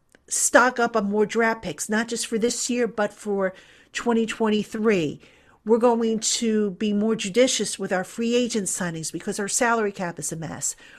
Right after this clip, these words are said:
We're gonna trim the dead f-, weight off of the salary cap. Joe, great. You love these players, but we can't afford to carry these contracts."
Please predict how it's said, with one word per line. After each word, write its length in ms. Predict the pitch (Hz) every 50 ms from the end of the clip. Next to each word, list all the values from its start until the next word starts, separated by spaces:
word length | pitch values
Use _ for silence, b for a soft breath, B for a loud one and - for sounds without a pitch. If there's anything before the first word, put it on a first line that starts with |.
| B B B -
We're 140 | 208 240
gonna 220 | 226 254 240 233 226
trim 540 | 233 - - - - 262 269 269 247 220 202
the 100 | 202 190
dead 280 | 180 - 208 214 214
f-, 240 | - - - - - _ _
weight 460 | - 190 214 233 233 196 165 143 - b b b b b b b b b b _ _ _ _ -
off 260 | 220 214 208 208 208
of 120 | 208 185
the 80 | - 202
salary 460 | - - 262 214 214 220 202 180 165
cap. 300 | - - 165 151 156 -
Joe, 340 | - - 233 226 233 240 240
great. 500 | 196 - - 202 202 214 220 226 226 -
You 80 | 196
love 200 | 180 190 208 226
these 220 | 226 262 240 233 -
players, 440 | - - 254 233 220 220 220 214 -
but 280 | - 208 190 175 - b b b b b b b b -
we 100 | 208 208
can't 340 | 214 - 262 220 214 -
afford 300 | - - - - 214 196
to 60 | 196 208
carry 320 | - - 220 202 196 190
these 220 | 185 190 185 -
contracts." 720 | - - 226 202 202 175 - - - - 147 - - -